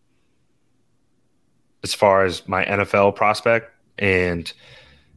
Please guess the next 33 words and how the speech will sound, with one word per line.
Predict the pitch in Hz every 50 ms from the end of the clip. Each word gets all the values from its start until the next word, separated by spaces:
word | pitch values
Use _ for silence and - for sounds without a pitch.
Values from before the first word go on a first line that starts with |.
| _ -
maybe | 98 98 101 101 98 104
see | 98 - - 110 101
if | 101 98 -
playing | - 107 104 98 92
somewhere | - 110 104 101 98 98
else | 98 101 98 - -
would | - 107 98 87
be | 107 101 101 98 95 92 95 98 95
a | 92 98 95
good | - 113 104 95
option | 90 104 113 - - 110 90
for | - - 92 87 85
me, | 82 82 80 80 82 - -
um, | 87 85 82 82 82 80 80 - -
in | - 92 87
trying | - - 107 98 101 107 104
to | 98
get | 82 - -
to | - 90
the | 85 80
N | 78 78
F | - -
L, | 85 85
because | 82 95 90 101 98
that's, | 110 110 - - -
that's | - 117 117 -
my | - 117
ultimate | 110 107 107 - 107 101 95 85
goal." | - 101 107 95 76 - - _
You | - 95 92
know, | 90 87 90
that | 92 92 95 92
is, | 92 90 85 - -